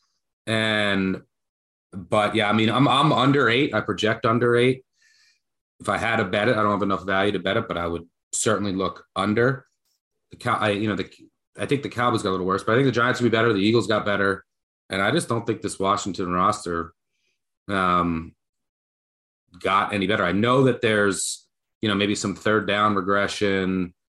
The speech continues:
um, and some, you know, better injury luck. But, you know, unless Dotson just has a monster year and Wentz,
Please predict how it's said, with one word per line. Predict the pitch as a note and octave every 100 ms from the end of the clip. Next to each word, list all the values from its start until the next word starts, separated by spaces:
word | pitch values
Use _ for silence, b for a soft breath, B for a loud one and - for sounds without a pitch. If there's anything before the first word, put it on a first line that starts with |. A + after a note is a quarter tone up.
| _ -
um, | F#2 F#2+ F#2 F2+ F2 F2 F2
and | F2+
some, | - G#2+ F#2 E2+ G2+
you | F#2
know, | F2
better | E2 G#2+ G#2 F#2
injury | G#2+ F#2 G2 F#2
luck. | F#2 F#2+ F#2 F2+ - - _ _ _ _ _ _ _ _
But, | - G#2 G2 F#2 - _ _ _ _ _ _ _ -
you | -
know, | - -
unless | A2 A2+ D3 C3+
Dotson | B2+ B2 C3 G#2+ F#2+
just | F#2
has | G2+ E2+
a |
monster | E2 F#2 G#2 G2 - F2
year | F#2+ G#2 G#2+
and | F2+ F2
Wentz, | F#2+ F#2+ F2+ - - -